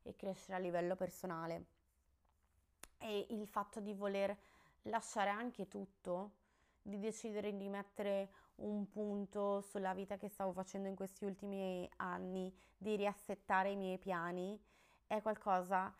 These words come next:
che richiama decisamente l'attenzione. Il prossimo punto, e siamo alla domanda numero sei, è:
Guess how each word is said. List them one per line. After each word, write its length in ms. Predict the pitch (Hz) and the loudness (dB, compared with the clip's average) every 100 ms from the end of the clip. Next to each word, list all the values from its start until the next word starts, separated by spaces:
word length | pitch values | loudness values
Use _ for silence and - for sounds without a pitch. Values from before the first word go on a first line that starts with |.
| - _ - | -20 _ -2
che 60 | |
richiama 560 | 202 208 190 170 170 175 | 0 0 -2 -2 -2 -4
decisamente 920 | 190 190 196 180 185 160 165 170 170 - | -4 -4 -4 -2 0 -2 -4 -6 -6 -4
l'attenzione. 920 | 180 170 180 170 165 160 151 147 156 - _ _ _ _ _ _ _ _ _ _ _ _ _ | -6 -4 -4 -4 -4 -6 -4 -6 -8 -14 _ _ _ _ _ _ _ _ _ _ _ _ _
Il 160 | 247 226 | 0 0
prossimo 640 | - 262 254 - 247 233 | 4 6 6 2 0 0
punto, 720 | - 202 196 190 214 220 269 277 _ _ _ _ _ | 0 0 0 -2 0 0 0 -6 _ _ _ _ _
e 200 | - 190 | 0 0
siamo 360 | 190 - 202 196 | -2 -4 -2 2
alla 120 | 190 | 2
domanda 380 | 185 180 190 185 | 2 0 0 -2
numero 320 | 185 190 190 | -2 0 -2
sei, 500 | 190 165 165 190 254 285 _ _ - - - _ _ - | -2 -2 0 -2 -4 -8 _ _ -20 -20 -20 _ _ 6
è: 260 | 214 190 | 8 8